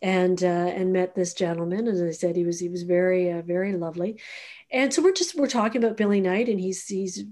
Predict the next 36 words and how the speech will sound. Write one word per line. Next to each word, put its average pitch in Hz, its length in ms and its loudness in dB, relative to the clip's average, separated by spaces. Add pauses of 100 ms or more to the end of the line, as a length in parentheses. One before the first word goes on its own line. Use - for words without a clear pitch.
you 196 140 -2
know, 175 80 -2
telling 185 340 -2
me 185 120 2
about 175 220 -4
this 185 140 -4
guy 175 280 -4
and 202 140 -2
this, 175 300 -6
recollecting, 185 880 -4 (480)
um, 180 580 0
you 196 140 -4
know, 170 320 -4 (100)
th-, 190 220 -6
that 180 220 -6
time 180 340 -2
frame, 190 320 -4
which 185 140 -6
is, 175 100 -4
a-, 170 220 -4
again, 175 420 -4
many, 175 240 0
many 170 260 -2
years 165 280 -4
ago. 185 320 -8 (180)
And 233 160 0
I, 254 80 2
so 277 320 0
I 277 60 6
said 330 240 -2
to 262 80 0
him, 185 120 0
I 180 60 0
said, 220 180 -4
"You 240 100 2
know, 226 200 -2